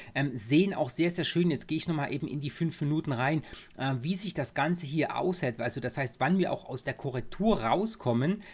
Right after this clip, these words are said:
äh, wartet, jetzt muss ich mal ganz kurz hier das Ganze nach oben ziehen, kurz zusammenraffen. Schaut, das war die Korrektur des Stundentrends. Hier kam der Bruch, nochmal eine Gegenbewegung und dann hat's das Ganze angefangen nach unten zu schieben.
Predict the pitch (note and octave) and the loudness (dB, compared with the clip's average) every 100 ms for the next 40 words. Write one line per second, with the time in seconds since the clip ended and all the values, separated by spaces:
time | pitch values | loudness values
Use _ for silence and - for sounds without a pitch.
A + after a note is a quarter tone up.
0 | - - C3 A#2+ B2 A2+ G#2 - B2 A#2+ | -16 -6 -4 -2 -4 -8 -10 -6 -6 -4
1 | A2+ A2+ A#2 - A2 - B2 G2+ - A#2 | -6 -6 -8 -10 -12 -8 -8 -8 -6 -6
2 | A2+ G#2+ - - D#3 - - C3+ E3+ - | -4 -8 -6 -4 -4 -2 -2 0 -2 -4
3 | - - - C#2 F#2+ A2+ - E3+ E3+ - | -20 -20 -20 -16 -14 -10 2 2 4 0
4 | A#2+ D#3 F3 C#3 F3 - - - - D#3 | 6 8 6 2 0 -4 -8 -12 0 4
5 | D#3 - - - E3+ F3 E3 F#3 G3+ F#3 | 4 2 -4 2 4 4 2 2 0 -4
6 | - D#3 C#3+ A#2+ - G#3 G3+ C#3 - F3+ | -4 -2 0 -2 2 4 4 2 0 0
7 | G3+ C#3+ - A#2+ D#3+ F3+ - - - - | 2 -4 -2 0 0 -2 -6 -18 -20 -20
8 | - _ - F#3 A3 F3+ F3 E3 C3 C3 | -20 _ 2 4 4 4 4 4 4 6
9 | A#3 E4+ - - - - C#3+ G3 G#3+ G3+ | 6 6 -4 -16 -20 -6 4 6 6 4
10 | F#3+ C#3+ F3 G3 F#3 E3+ F#3 F#3 F#3 - | 4 2 2 2 0 2 0 2 -2 -2
11 | B2 D3+ E3 E3 - C#3+ - C#3 D3 - | -2 0 0 -2 -6 -8 -4 -4 -2 -4
12 | C3+ D3 - C#3 C3 - C#3 D#3 D3+ A#2+ | -6 -6 -6 -6 -6 -4 -6 -4 -6 -6
13 | - A2+ A2 | -6 -6 -6